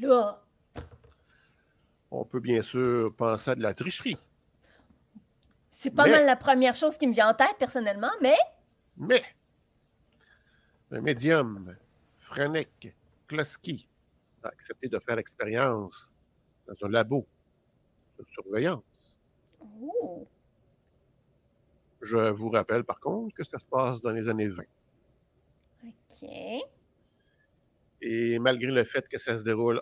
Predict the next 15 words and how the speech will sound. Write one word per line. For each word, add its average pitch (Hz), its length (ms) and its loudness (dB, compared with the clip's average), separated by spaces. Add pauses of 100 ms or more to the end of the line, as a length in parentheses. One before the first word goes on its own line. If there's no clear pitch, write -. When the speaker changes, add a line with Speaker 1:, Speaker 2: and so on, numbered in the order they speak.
Speaker 2:
encore 120 500 -2
dans 107 120 -2
le 104 120 -4
noir, 98 340 -8 (1800)
plusieurs 185 340 -2
précautions - 500 -8
sont 135 220 -6
quand 131 140 -4
même 123 240 -2
mises 113 320 -8
en 107 120 -4
place 139 340 -8
pour - 180 -14
éviter 120 440 -10 (140)
que, 190 220 -6